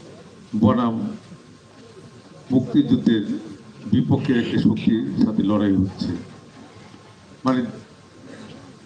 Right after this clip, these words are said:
যারা দেশ স্বাধীন চেয়েছে, নতুন একটি দেশ চেয়েছে, তারা বনাম যারা এই দেশটাকে স্বাধীন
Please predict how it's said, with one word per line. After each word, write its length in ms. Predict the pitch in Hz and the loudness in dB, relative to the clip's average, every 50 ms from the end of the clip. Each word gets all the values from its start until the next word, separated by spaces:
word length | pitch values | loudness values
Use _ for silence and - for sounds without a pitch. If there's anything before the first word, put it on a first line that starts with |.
| - - - - - - - - - 113 101 - - - - - - | -20 -16 -14 -12 -12 -12 -12 -8 -8 -8 -8 -8 -8 -8 -4 -2 0
যারা 180 | 123 127 131 135 117 110 - | 2 2 2 2 2 4 4
দেশ 140 | 151 151 143 - - | 4 4 4 2 0
স্বাধীন 300 | - 135 131 - 143 143 135 127 | 0 0 0 2 2 2 4 4
চেয়েছে, 320 | 143 139 135 123 - 139 160 165 143 127 | 4 4 4 2 2 2 2 2 2 2
নতুন 180 | 123 - - 120 120 | 2 2 2 0 0
একটি 160 | 113 - 120 110 104 107 | 0 0 -2 0 2 2
দেশ 120 | 120 120 - - - - | 2 2 0 0 0 0
চেয়েছে, 360 | 127 117 113 107 107 117 131 156 175 - - - - - - - - - - - - - - - - - - - - | 2 2 2 2 2 2 0 0 -2 -6 -10 -14 -18 -20 -20 -20 -20 -18 -18 -16 -16 -16 -16 -18 -18 -18 -10 -4 -2
তারা 200 | 113 113 123 135 160 196 190 - - - - - - - - - - - - - - - 104 | 0 2 2 2 0 0 -4 -6 -10 -14 -16 -18 -18 -18 -20 -20 -20 -20 -20 -16 -12 -4 0
বনাম 240 | 107 120 117 117 107 107 107 | 0 2 2 2 2 2 0
যারা 160 | 113 110 117 117 117 | 0 0 0 -2 0
এই 60 | 113 107 | 0 2
দেশটাকে 440 | - 113 - - - 127 - - 139 151 175 - - - - - - | 2 2 2 2 0 -2 0 0 0 0 0 -2 -8 -10 -8 -4 -2
স্বাধীন 360 | - 110 113 107 107 117 110 | -2 0 0 0 0 0 -2